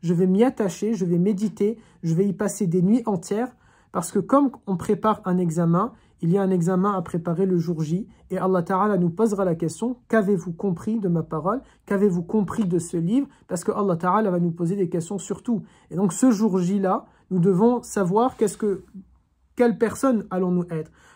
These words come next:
Allons-nous être de ceux qui ont simplement compris ce que Allah Ta'ala a rendu facile pour tout le monde ? Allons-nous être de ceux qui ont compris parce que nous faisons partie de cette majorité qui aura compris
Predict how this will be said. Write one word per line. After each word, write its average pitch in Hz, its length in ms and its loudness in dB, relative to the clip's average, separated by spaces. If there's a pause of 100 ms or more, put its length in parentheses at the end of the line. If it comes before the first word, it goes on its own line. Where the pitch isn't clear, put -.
(140)
Allons-nous 202 420 4
être 214 160 2
de 190 80 0
ceux 226 240 0
qui 220 140 -4
ont 185 80 0
simplement 202 460 -2
compris 202 360 -2
ce 226 80 -8
que - 80 -8
Allah 180 240 0
Ta'ala 185 400 -2
a 185 60 -2
rendu 175 300 0
facile 208 520 -2
pour 175 160 -8
tout 190 120 -4
le 175 60 2
monde ? 180 300 0 (400)
Allons-nous 214 440 4
être 233 240 2
de 196 80 -2
ceux 233 220 -2
qui 233 140 -2
ont 202 100 0
compris 208 400 -2
parce 175 240 -6
que 214 220 2 (260)
nous 180 40 -4
faisons 196 280 0
partie - 280 -6
de 185 120 -4
cette 180 240 -4
majorité 202 500 0
qui - 100 -8
aura 180 200 -2
compris 185 420 -4